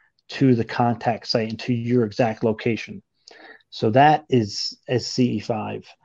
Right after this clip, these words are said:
And the, the big stigma behind C five, uh, many of you will know, is that it's, it's Doctor Stephen Greer. Um, Doctor Stephen Greer, um, is a kind of an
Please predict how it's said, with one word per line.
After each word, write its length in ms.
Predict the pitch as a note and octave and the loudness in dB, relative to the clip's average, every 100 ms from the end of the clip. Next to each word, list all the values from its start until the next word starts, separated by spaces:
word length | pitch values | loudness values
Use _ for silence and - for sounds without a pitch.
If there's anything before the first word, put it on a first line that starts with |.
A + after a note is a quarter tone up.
| _ _ _ - | _ _ _ -2
And 460 | B2+ A2+ A2 - - _ _ | 2 4 2 0 -8 _ _
the, 340 | A#2+ A2 G#2 A#2+ | 0 2 2 -2
the 100 | A2+ | 0
big 220 | A2+ B2 | 2 2
stigma 500 | - F#3+ F#3 C3+ A#2 | 2 4 6 6 6
behind 540 | G#2 G#2 D#3 D3 B2 - | 4 2 4 4 0 -10
C 260 | - B2 | -2 0
five, 520 | A#2 - G#2+ A2 A#2 - | 0 0 0 0 -2 -4
uh, 220 | A2 G#2+ | -6 -2
many 280 | G#2+ A#2+ B2 | 2 6 6
of 100 | A2 | 6
you 140 | A2+ | 4
will 140 | A2+ A2 | 4 6
know, 360 | A2 A2+ B2 | 6 8 6
is 240 | B2+ G#2 - - | 6 2 -6 -2
that 240 | A2+ A#2 | -2 0
it's, 240 | A2+ - | -4 -6
it's 280 | B2+ A#2+ - - | -14 -12 -12 -4
Doctor 320 | A2 - A#2+ | -4 -2 -6
Stephen 340 | - B2+ A#2 | 2 2 2
Greer. 420 | G#2+ B2+ C3+ G2 - _ - - - _ - | 2 6 6 4 -6 _ -20 -20 -20 _ -2
Um, 460 | A#2+ A2 G#2+ G#2+ - _ _ _ _ _ - | 2 4 2 -2 -10 _ _ _ _ _ -4
Doctor 340 | B2 A2 - | -4 -4 -6
Stephen 440 | - C#3+ B2 B2+ A#2 | -2 2 2 2 -2
Greer, 760 | A#2+ B2+ C3 C3 C3 C3 C#3 _ _ _ _ _ _ _ _ - | 0 4 6 6 4 2 -4 _ _ _ _ _ _ _ _ -10
um, 600 | A2+ A2 G#2+ G#2 G#2 - _ _ _ _ - | -6 -4 -4 -6 -8 -14 _ _ _ _ -10
is 160 | G#2+ | -8
a 100 | G#2 C#3 _ - | -8 -10 _ -4
kind 160 | C3+ | -2
of 80 | A2+ | -2
an 200 | G2+ F#2+ | -4 -10